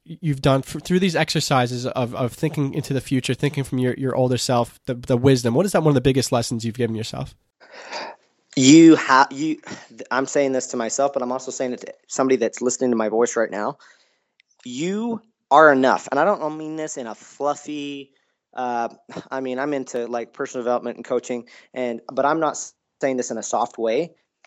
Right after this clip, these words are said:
Speaker 2: You literally are enough. You have the pieces.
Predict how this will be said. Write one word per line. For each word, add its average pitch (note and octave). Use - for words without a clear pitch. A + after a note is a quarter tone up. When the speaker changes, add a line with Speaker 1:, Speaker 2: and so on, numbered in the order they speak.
Speaker 2:
You C#3+
literally C3+
are B2+
enough. A2+
You D3+
have C3
the G#3+
pieces. F2+